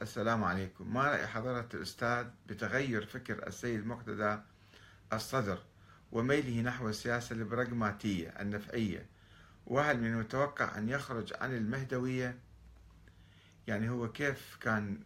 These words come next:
سابقا بالمهدوية أو ينا-، ينادي بالمهدوية، هذا شيء لا نعرفه عنه، آه، ولم يقل ذلك هو. أما ميله نحو السياسة البراغماتية،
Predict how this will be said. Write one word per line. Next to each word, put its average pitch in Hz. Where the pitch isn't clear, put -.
سابقا 98
بالمهدوية 101
أو 80
ينا-، -
ينادي 127
بالمهدوية، 120
هذا 113
شيء 123
لا 127
نعرفه 101
عنه، 95
آه، 101
ولم 113
يقل 107
ذلك 85
هو. 85
أما 127
ميله 131
نحو 120
السياسة 117
البراغماتية، 113